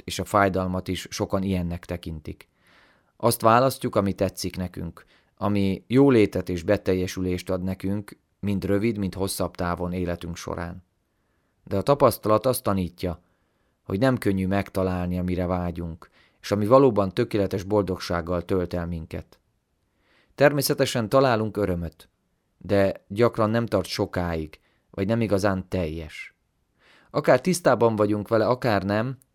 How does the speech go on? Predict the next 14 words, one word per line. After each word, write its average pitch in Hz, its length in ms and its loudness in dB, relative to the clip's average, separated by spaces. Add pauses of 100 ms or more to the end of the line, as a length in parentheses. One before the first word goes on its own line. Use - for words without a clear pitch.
minden 139 300 4
emberi 131 300 4
törekvésünk 107 880 0
és 101 120 -4
valamennyi 120 440 2
cselekedetünk 95 1040 -2 (120)
kapcsolatban 98 800 -2
van 92 260 -4
a 95 60 -10
teljes 113 360 -2
igazság, 120 760 -4 (520)
a 92 120 -6
végtelen 104 540 2
boldogság, 120 840 -2